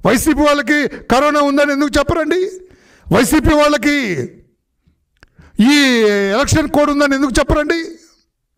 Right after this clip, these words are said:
ఏకపక్షంగా వ్యవహరిస్తారా? అధికార పార్టీకి మద్దతు పలకటమే మా డ్యూటీ అన్నట్లుగా పోలీస్ శాఖ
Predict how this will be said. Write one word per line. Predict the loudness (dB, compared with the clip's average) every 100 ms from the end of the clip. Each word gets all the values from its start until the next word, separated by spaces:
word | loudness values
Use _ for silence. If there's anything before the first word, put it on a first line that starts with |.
| _ _ _ -20 _ _ _ _ -20 _ -2
ఏకపక్షంగా | 0 0 0 -2 -2 0 -2 -4 -12 -2
వ్యవహరిస్తారా? | 0 0 -2 -2 -2 -2 -2 -6 -8 -14 _ _ _ _ _ -12 -2 0
అధికార | 2 4 4 4 2 2
పార్టీకి | 2 0 0 0
మద్దతు | 0 0 0 0 0 -2 -4 -4 0
పలకటమే | 0 0 0 0 2 2
మా | 2 0
డ్యూటీ | 0 0 0
అన్నట్లుగా | 0 -2 -2 -2 -2
పోలీస్ | -4 -12 -2 0 0 -2 -2
శాఖ | -2 0